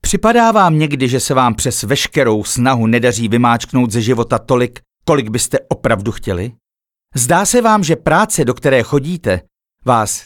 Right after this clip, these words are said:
celkem baví, ale mohlo by to být daleko lepší? Chcete už roky zhubnout, ale ta nová super dieta vás zase zklamala?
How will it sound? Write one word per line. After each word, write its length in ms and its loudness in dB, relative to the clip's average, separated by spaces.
celkem 560 0
baví, 480 -4
ale 280 4
mohlo 340 2
by 100 -2
to 140 -2
být 240 -4
daleko 400 0
lepší? 560 -6
Chcete 360 0
už 220 -4
roky 320 0
zhubnout, 680 0
ale 160 4
ta 200 0
nová 400 2
super 580 -2
dieta 460 0
vás 360 0
zase 300 -2
zklamala? 540 -2